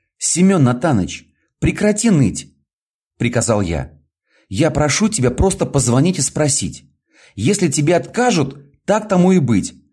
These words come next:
Но ты же хитрый лис и можешь умаслить кого угодно. Так что я на тебя надеюсь». «На Броха надейся, но и сам не плашай», вздохнул мой собеседник и отключился.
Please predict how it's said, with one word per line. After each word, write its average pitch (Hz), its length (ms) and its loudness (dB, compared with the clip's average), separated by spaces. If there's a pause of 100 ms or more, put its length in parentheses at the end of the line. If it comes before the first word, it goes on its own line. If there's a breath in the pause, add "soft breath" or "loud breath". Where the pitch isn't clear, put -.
(300)
Но 131 100 4
ты 156 200 -2
же 147 140 0
хитрый 135 440 0
лис 147 420 0 (400)
и 139 100 2
можешь 175 420 2
умаслить 180 520 2
кого 160 320 2
угодно. 117 720 0 (480)
Так 139 200 0
что - 140 -2
я 131 200 2
на 185 100 0
тебя 123 220 2
надеюсь». 95 680 -2 (1080)
«На 104 200 0
Броха 185 380 2
надейся, 160 760 0 (300)
но 113 160 2
и 311 100 2
сам - 360 -2
не 330 80 -4
плашай», 165 640 -2 (880 loud breath)
вздохнул 156 600 0
мой 135 140 4
собеседник 147 720 0
и 139 100 0
отключился. 139 800 -2